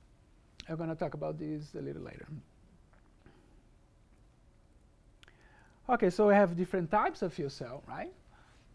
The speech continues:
So these two are the ones we're gonna discuss today, and you see they have different temperatures, right? And according to the temperature and the kind of electrolyte,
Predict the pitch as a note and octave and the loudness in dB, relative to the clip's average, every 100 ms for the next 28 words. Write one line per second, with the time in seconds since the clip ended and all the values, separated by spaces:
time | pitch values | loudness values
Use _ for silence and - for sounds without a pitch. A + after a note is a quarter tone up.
0 | - - - E3 C#3+ C#3 D3+ G3+ A3 - | -20 -20 -4 0 2 0 0 0 0 -2
1 | G#3+ G3+ F#3 - - - D#3+ D#3 D3 D3+ | 0 0 -2 -8 -20 -8 -4 -2 -2 -2
2 | D3+ C#3+ C#3+ C3+ - C#3+ - A#2 - G3 | -2 -4 -6 -8 -12 -14 -12 -12 -6 0
3 | F3 E3 B3+ - - - - D#3+ D#3 D3+ | 0 0 -4 -12 -20 -20 -8 -4 -4 -4
4 | E3+ D3+ D3 C#3 C#3+ - C3+ E3+ G3 G3 | -4 -2 -2 -2 -6 -8 -8 -4 -2 -2
5 | F#3+ - A#2+ F3+ - - - - - - | -4 -6 -6 -6 -8 -20 -20 -20 -20 -20
6 | - - C#4 - - - - - - - | -14 -10 -10 -12 -20 -20 -20 -20 -20 -20
7 | - - - - D3 D3+ D3 C#3+ C#3+ D#3 | -20 -20 -18 -8 -4 -2 -2 -2 -4 -4
8 | C#3+ C#3 - - - C#3 - D3 C#3 C3+ | -8 -12 -18 -20 -10 -6 -2 -2 -2 -8
9 | C3+ C#3+ D3 C#3 D3+ C#3 C3 C#3 D3 D3+ | -4 -4 -2 -4 -2 -4 -4 -6 -4 -4
10 | D3+ C#3 - C#3 B2 C3 E3 - E3+ E3 | -6 -6 -6 -6 -4 -2 -2 -2 0 0